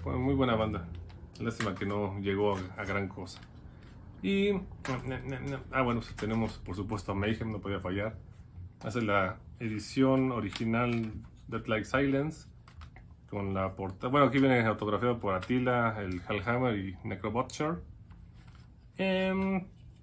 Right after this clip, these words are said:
aquí es donde, este, está ahí el logo de D S P, es la edición original Dureco. Y la diferencia, bueno, se la van a notar en que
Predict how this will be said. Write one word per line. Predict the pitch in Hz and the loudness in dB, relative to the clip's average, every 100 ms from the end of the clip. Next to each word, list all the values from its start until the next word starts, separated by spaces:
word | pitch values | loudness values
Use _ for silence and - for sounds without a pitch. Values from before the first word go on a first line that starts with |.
| - - - - - - - - 117 | -20 -20 -20 -20 -20 -20 -20 -12 -6
aquí | 98 113 | -2 -2
es | 107 | 0
donde, | 101 95 90 87 - - - - - - - - | -2 -4 -6 -10 -14 -20 -20 -20 -20 -20 -16 -8
este, | 104 92 - - 104 101 98 87 - - - | -6 -6 -8 -10 -8 -6 -6 -10 -14 -18 -20
está | - 113 | -10 -6
ahí | 104 101 | -4 -4
el | 95 87 | -6 -6
logo | 110 104 | -6 -6
de | 101 95 87 | -8 -10 -6
D | 107 107 | -4 -2
S | 104 | -4
P, | 95 147 160 | -4 -2 0
es | 156 | 0
la | 113 | 0
edición | 107 135 123 110 - | 0 0 0 -2 -4
original | 107 98 120 117 | -6 0 0 2
Dureco. | 110 117 143 156 170 - - - - - - - - - | 4 4 2 0 -2 -4 -14 -14 -14 -16 -18 -18 -16 -4
Y | 180 185 196 180 - - - 135 | 0 2 2 0 -4 -12 -6 2
la | 127 | 4
diferencia, | 120 120 135 151 151 160 | 4 2 2 2 4 4
bueno, | 139 113 | 4 4
se | 110 107 | 0 -4
la | 101 104 | 0 2
van | 120 123 | 2 2
a | |
notar | 110 110 120 120 - - | 2 0 0 -2 -4 -6
en | 95 95 | -4 -4
que | - 98 92 | -4 -4 -4